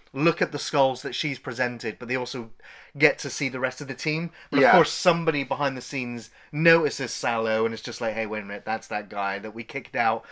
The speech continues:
Speaker 1: for reasons that I'm
Speaker 2: Mm.
Speaker 1: still begrudging of, so
Speaker 2: Yeah.
Speaker 1: deny the team," essentially.
Speaker 2: That's actually Lord Vile who whispers into the ear
Speaker 1: Yes.
Speaker 2: of, of, of the head guy, but they look so alien. The, the elite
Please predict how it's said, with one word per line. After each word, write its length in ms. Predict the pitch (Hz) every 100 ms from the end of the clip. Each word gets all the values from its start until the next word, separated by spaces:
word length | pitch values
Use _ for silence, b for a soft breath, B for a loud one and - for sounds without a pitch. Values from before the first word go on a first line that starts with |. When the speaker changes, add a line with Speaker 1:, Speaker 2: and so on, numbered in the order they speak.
| B
Speaker 1:
for 280 | - 170 165 147
reasons 480 | 151 143 139 139
that 100 | 135
I'm 160 | 131 131
Speaker 2:
Mm. 40 |
Speaker 1:
still 420 | 120 113 131 123 - B
begrudging 640 | B 139 139 143 143 143 135
of, 200 | 131 -
so 220 | 143 131
Speaker 2:
Yeah. 260 | 127 117 - - - 131
Speaker 1:
deny 460 | 151 139 127 123
the 120 | 117
team," 380 | 110 147 120 101
essentially. 600 | 101 131 113 - 95 92
Speaker 2:
That's 320 | 95 165 170 196
actually 380 | 180 - 151
Lord 320 | 131 139 135 113
Vile 380 | 123 147 123 101
who 100 | 113
whispers 560 | 107 123 - - 104 107
into 200 | 107 -
the 240 | 101 107 117
ear 240 | 107 101
Speaker 1:
Yes. 320 | 147 120 87
Speaker 2:
of, 180 | 113 113
of, 220 | 117 113
of 220 | 110 107 -
the 80 |
head 260 | 98 110 104
guy, 220 | 135 185
but 240 | - 160 175
they 240 | 233 254
look 340 | 202 190 180 -
so 500 | - - 175 165 - -
alien. 640 | 151 220 233 160 104 87 - b b b b b
The, 140 | 165
the 240 | 156 160 156
elite 420 | 156 202 131